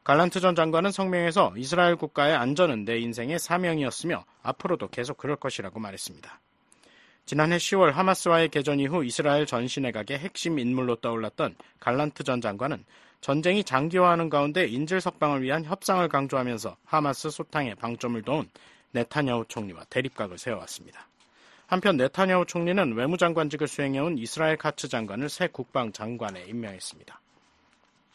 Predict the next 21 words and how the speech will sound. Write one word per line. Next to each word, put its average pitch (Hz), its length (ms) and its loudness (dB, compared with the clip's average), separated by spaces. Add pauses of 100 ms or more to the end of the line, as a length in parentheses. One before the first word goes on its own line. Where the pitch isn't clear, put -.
(1160)
레바논 190 380 8
내 208 100 4
무장정파 175 640 2
헤즈볼라에 196 540 6
대한 151 220 2
공세를 147 460 0
이어가는 131 400 2
이스라엘군이 117 640 -2
어제 110 340 -2
레바논 127 380 0
곳곳에 147 480 -2
공격을 135 460 -2
가해 101 300 -4
최소 151 280 -4
수십 165 240 -6
명이 113 260 -4
죽거나 139 460 -2
다쳤다고 131 720 -4
레바논 123 420 -2
정부가 113 400 -6
밝혔습니다. 110 720 -10